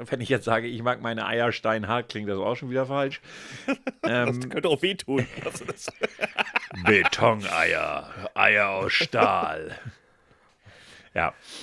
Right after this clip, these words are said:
Speaker 1: Nein.
Speaker 2: So das vierte Küchenstuhl, den man sich kaufen musste, weil die, weil er immer so vorne kaputt geht.
Speaker 1: Ja, was
Speaker 2: Wenn man
Speaker 1: meinst du?
Speaker 2: sich
Speaker 1: Ich hab da dann irgendwann ein Loch reingesägt und dann kann ich's ja hängen lassen. Aber das steht auf einem anderen Blatt. Nein, also wenn, dann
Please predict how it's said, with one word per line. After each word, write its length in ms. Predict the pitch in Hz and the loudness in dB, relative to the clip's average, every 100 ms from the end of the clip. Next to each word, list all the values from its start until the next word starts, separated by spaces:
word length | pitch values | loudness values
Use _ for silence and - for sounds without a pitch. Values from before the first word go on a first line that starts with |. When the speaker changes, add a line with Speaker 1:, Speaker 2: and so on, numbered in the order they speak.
| - | 2
Speaker 1:
Nein. 200 | 139 202 | 6 6
Speaker 2:
So 100 | 214 | 4
das 240 | 101 - - - 110 | -10 -12 -16 -18 -10
vierte 280 | 123 135 113 | -4 -4 -4
Küchenstuhl, 720 | - 151 123 - - 131 123 | -8 -10 -8 -8 -4 -4 -2
den 160 | 127 | -2
man 100 | 120 | -4
sich 180 | 110 113 | -6 -8
kaufen 360 | - 120 120 113 | -2 -2 -2 -6
musste, 340 | 120 - 110 | -8 -4 -2
weil 120 | 107 | -2
die, 240 | 113 107 113 | -2 -4 -4
weil 140 | 117 | -4
er 60 | 107 | -4
immer 160 | 123 | -4
so 100 | 104 | -6
vorne 300 | 107 139 123 | -4 0 0
kaputt 460 | 110 - - 139 - | -2 -8 -6 -6 -6
geht. 200 | 87 82 - | -10 -10 -6
Speaker 1:
Ja, 160 | - 101 | -2 -2
was 120 | 92 | -2
Speaker 2:
Wenn 40 | |
man 80 | 101 | -2
Speaker 1:
meinst 120 | 110 123 | -4 -2
du? 40 | |
Speaker 2:
sich 80 | 113 | -2
Speaker 1:
Ich 40 | |
hab 100 | 113 | 0
da 120 | 120 | 2
dann 140 | 110 107 | 2 0
irgendwann 320 | 113 117 101 | -4 -4 -2
ein 40 | |
Loch 200 | 110 127 | 0 -2
reingesägt 720 | 101 98 90 85 87 98 - 104 | -2 -6 -6 -4 -2 -2 -4 -8
und 380 | 98 95 - _ _ _ _ | -8 -10 -14 _ _ _ _
dann 120 | 104 | -10
kann 140 | 98 113 | -4 -4
ich's 80 | 104 | -2
ja 80 | 107 | -4
hängen 200 | 104 82 | -4 -10
lassen. 260 | 80 95 | -14 -6
Aber 220 | 101 131 | 4 4
das 160 | 135 147 | 6 2
steht 180 | - 135 | 4 2
auf 80 | 120 | 2
einem 100 | 113 | 0
anderen 180 | 113 104 | -2 -2
Blatt. 300 | 120 147 - - - - - | 0 0 -2 -18 -18 -18 -6
Nein, 240 | 92 101 - | -2 -2 -2
also 280 | 90 98 | -4 0
wenn, 320 | 95 117 131 113 | 2 2 2 0
dann 380 | 107 107 104 | 0 0 -4